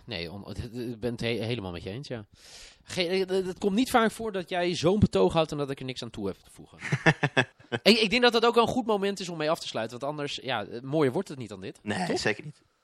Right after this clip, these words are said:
Speaker 1: Eh, mag ik jou danken?
Speaker 2: Mag zeker.
Speaker 1: Eh, dank, eh, voor, eh, je deskundigheid vooral.
Speaker 2: Ik hoop dat, ik,
Speaker 1: Eh,
Speaker 2: ik hoop dat Rosen, eh, aankomend weekend gaat winnen tegen de Chargers.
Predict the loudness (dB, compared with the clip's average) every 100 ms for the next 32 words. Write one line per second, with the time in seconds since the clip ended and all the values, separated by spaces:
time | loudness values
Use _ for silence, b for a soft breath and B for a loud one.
0 | B B B B B 2 4 4 0 -6
1 | -12 -4 -4 -2 -2 0 -2 -4 -12 _
2 | _ _ -8 0 0 2 -2 -6 _ _
3 | _ _ _ _ _ -10 -6 -4 -6 -8
4 | -12 -8 -8 -8 -6 -6 -8 -12 -12 -10
5 | -10 -8 -8 -6 -8 -8 -8 -8 -6 -4
6 | 0 0 -2 -2 -4 -4 -6 0 0 2
7 | -6 -6 -8 -6 -2 -2 -2 -2 0 0
8 | 0 -2 -2 0 -2 -4 -8 -8 -8 -6
9 | -8 -8 -10 -10 -10 -16 -8 -4 -4 -4
10 | _ _ _ _ _ _ -8 -8 -8 -2
11 | 0 0 -4 -16